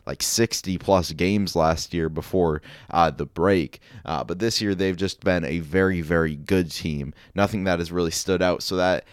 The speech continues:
has really just, uh, gone to underrate how good of a player Chris Middleton is. He's a guy who a lot of time is closing down the stretch. He's shooting the ball so well this year. He's shooting almost forty-four percent from three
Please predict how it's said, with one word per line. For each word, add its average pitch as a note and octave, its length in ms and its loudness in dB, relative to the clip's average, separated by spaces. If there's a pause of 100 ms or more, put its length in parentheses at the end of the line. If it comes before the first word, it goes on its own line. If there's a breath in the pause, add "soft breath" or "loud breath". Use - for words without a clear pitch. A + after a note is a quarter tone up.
(140)
has G2+ 240 0
really A2 260 0
just, F2+ 280 -6 (120)
uh, D2+ 280 -4
gone F#2+ 340 0
to G2 120 -4
underrate F2 640 0
how F#2 220 4
good F2+ 220 0
of F2 100 0
a D#2+ 60 -4
player F#2 340 0
Chris - 300 -6
Middleton E2 480 -6
is. C#2+ 280 -10 (240 loud breath)
He's G#2 220 -2
a A2 40 0
guy G#2+ 180 8
who G#2 120 6
a F2+ 40 4
lot F2 300 6
of G2 80 0
time F#2+ 280 2
is E2 80 -4
closing F#2 500 0
down F2+ 260 2
the F2 80 -2
stretch. F2 480 0 (260 loud breath)
He's G#2 200 0
shooting D3+ 440 2
the F2+ 100 4
ball F#2 460 4
so D3 680 6
well G#2+ 480 4
this F#2 320 -2
year. D#2+ 220 -2 (240 loud breath)
He's E3+ 180 -2
shooting A#3 280 0
almost C3+ 400 2 (160)
forty-four C#3+ 920 6
percent B2+ 640 -2
from G2 200 -6
three G2+ 680 -2